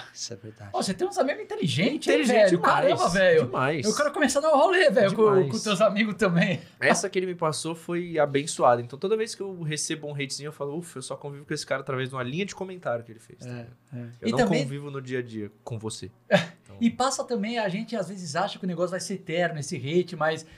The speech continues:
Speaker 2: Rapidinho,
Speaker 3: Rapidinho.
Speaker 2: o, já começa o hate com outro,
Speaker 3: É.
Speaker 2: outra
Speaker 1: Ah,
Speaker 2: vítima, né?
Speaker 1: a
Speaker 3: Mas
Speaker 1: pessoa
Speaker 3: esse
Speaker 1: te esquece em um
Speaker 2: É.
Speaker 1: minuto. No próximo postagem ela te esqueceu
Speaker 3: Mas esse
Speaker 1: já.
Speaker 3: foi o primeiro, assim, que foi extremamente negativo e não ajudou em nada no crescimento. Tipo, foi, foi em vão,
Speaker 1: Ah,
Speaker 3: assim.
Speaker 1: é porque foi no
Speaker 3: Foi
Speaker 1: Twitter,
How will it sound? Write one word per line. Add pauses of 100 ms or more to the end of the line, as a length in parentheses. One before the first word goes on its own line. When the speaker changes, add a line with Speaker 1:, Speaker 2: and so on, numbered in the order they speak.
(440)
Speaker 2:
Rapidinho,
Speaker 3:
Rapidinho.
Speaker 2:
o,
já
começa
o
hate
com
outro,
Speaker 3:
É.
Speaker 2:
outra
Speaker 1:
Ah,
Speaker 2:
vítima,
né?
Speaker 1:
a
Speaker 3:
Mas
Speaker 1:
pessoa
Speaker 3:
esse
Speaker 1:
te
esquece
em
um
Speaker 2:
É.
Speaker 1:
minuto.
No
próximo
postagem
ela
te
esqueceu
Speaker 3:
Mas
esse
Speaker 1:
já.
Speaker 3:
foi
o
primeiro,
assim,
que
foi
extremamente
negativo
e
não
ajudou
em
nada
no
crescimento.
Tipo,
foi, (140)
foi
em
vão,
Speaker 1:
Ah,
Speaker 3:
assim.
Speaker 1:
é
porque
foi
no
Speaker 3:
Foi
Speaker 1:
Twitter,